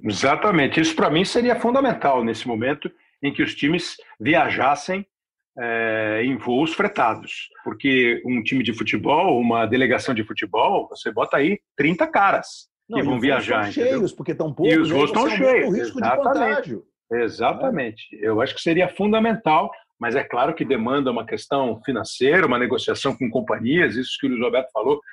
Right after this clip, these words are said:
Speaker 1: de você fazer acordos, eventualmente copatrocínios, dar lá uma lambuja pros caras na hora do jogo, enfim, mas isso é, eu acho que seria fundamental. O Rogério e o Saraiva, sem, sem,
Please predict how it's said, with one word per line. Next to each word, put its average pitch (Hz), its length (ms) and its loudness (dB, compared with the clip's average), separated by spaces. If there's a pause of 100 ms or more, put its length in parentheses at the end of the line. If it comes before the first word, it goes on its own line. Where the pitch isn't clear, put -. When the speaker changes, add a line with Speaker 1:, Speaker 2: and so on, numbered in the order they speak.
(220)
Speaker 1:
de 127 60 -6
você 123 220 0
fazer 127 240 0
acordos, 131 560 0
eventualmente 123 720 -2 (240)
copatrocínios, 160 1160 0 (280)
dar 143 200 2
lá 147 220 4
uma 135 360 2
lambuja 147 520 -2
pros - 200 -8
caras 151 340 0
na 131 100 -4
hora 147 140 -2
do 131 120 -10
jogo, 139 640 -4 (280)
enfim, 165 460 -6
mas 110 300 -8
isso 113 200 -8
é, 143 240 0
eu 120 140 0
acho 117 180 -2
que - 80 -16
seria 147 280 0
fundamental. 175 580 -2 (540)
O 196 80 2
Rogério 175 680 2 (220)
e 147 200 -2
o 135 240 0 (180)
Saraiva, 135 640 0
sem, 226 640 -4 (460)
sem, 208 340 -2